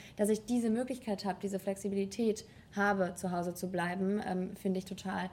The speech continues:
schön. Aber da kann ich nur für mich sprechen. Ähm, ja,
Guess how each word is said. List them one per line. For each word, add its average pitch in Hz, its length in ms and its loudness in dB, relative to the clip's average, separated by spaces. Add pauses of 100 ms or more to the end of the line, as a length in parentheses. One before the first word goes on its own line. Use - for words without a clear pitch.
(160)
schön. 220 380 4
Aber 185 160 0
da 185 80 0
kann 190 160 -2
ich 185 120 -4
nur 190 300 2
für - 120 -4
mich 196 180 4
sprechen. 190 640 -2 (300)
Ähm, 180 520 -2 (320)
ja, 175 260 -4